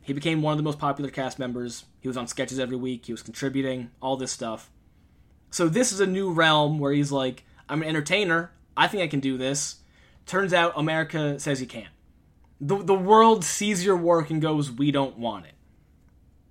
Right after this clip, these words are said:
So that must suck. I can, I can understand wanting to kinda isolate, pull back,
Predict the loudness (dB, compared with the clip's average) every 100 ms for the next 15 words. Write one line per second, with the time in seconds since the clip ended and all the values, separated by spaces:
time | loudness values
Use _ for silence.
0 | _ _ _ _ _ -4 -2 0 0 0
1 | 0 -2 -14 -20 _ _ _ _ _ _
2 | _ -6 -4 -2 -4 -4 -4 -6 -4 -4
3 | -4 -2 -2 -2 -4 -6 -6 -6 -8 -4
4 | -4 -4 -2 0 0 -2 _ _ _ _
5 | -6 0 2 2 0 0 -6 -18